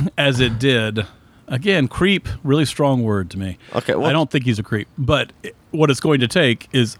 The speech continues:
Speaker 1: aliens coming down through a time portal and having a reset and being killed five times to end up together.
Speaker 2: Yeah, I would
Speaker 1: So it's a
Speaker 2: not
Speaker 1: long, it's a
Speaker 2: ma-,
Speaker 1: long way to go for a relationship.
Speaker 2: Maybe creep is a strong word, but, like,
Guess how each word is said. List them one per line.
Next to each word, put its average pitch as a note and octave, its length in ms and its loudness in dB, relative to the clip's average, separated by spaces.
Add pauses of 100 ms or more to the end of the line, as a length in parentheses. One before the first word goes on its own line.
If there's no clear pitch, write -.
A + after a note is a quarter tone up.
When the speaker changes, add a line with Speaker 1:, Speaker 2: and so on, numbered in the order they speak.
Speaker 1:
aliens B2 540 2
coming A#2 300 0
down G#2+ 260 2
through G#2+ 420 0
a B2 120 -2
time C3+ 420 0
portal B2 480 0
and B2+ 320 0
having A#2+ 400 2
a A#2+ 60 -2
reset A#2 520 0 (420)
and A2+ 460 0
being A#2 300 2
killed A#2 400 0
five G#2+ 340 0
times G2+ 580 0
to A2 180 0
end F#2+ 160 0
up E2 100 -8
together. D#2+ 380 -10
Speaker 2:
Yeah, - 160 -4 (100)
I A#2+ 140 2
would C3+ 140 0
Speaker 1:
So - 60 -4
it's A#2 80 0
a - 40 0
Speaker 2:
not G#3+ 80 0
Speaker 1:
long, F3+ 260 0
it's - 160 0
a - 60 0
Speaker 2:
ma-, - 60 0
Speaker 1:
long G#3 180 0
way E3+ 100 2
to C#3+ 80 0
go B2+ 220 0
for B2 100 -2
a A2 40 2
relationship. G2+ 500 -2
Speaker 2:
Maybe D3 320 0
creep G#2+ 420 -2
is F2+ 140 0
a E2+ 80 -4
strong E2 420 0
word, - 300 -6 (800)
but, G#2 140 2
like, G#2 400 0